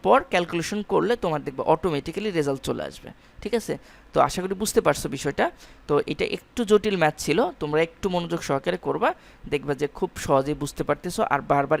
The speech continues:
এক্সারসাইজ করতে হবে, এক্সারসাইজ করলে তোমাদের এটা মনে থাকবে, otherwise কিন্তু এটা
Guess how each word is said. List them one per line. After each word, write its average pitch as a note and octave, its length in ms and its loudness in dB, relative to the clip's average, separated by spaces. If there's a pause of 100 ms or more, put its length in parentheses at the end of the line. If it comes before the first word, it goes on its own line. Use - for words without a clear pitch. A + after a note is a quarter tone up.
এক্সারসাইজ D#3+ 400 -8 (100)
করতে F3+ 280 -4
হবে, F#3 180 2 (400)
এক্সারসাইজ E3 400 -4 (120)
করলে G#3+ 260 4
তোমাদের C#3+ 260 -4
এটা D3 120 -4 (100)
মনে E3+ 220 2
থাকবে, - 240 -12 (360)
otherwise D3+ 380 2
কিন্তু E3 220 -6
এটা A3 140 0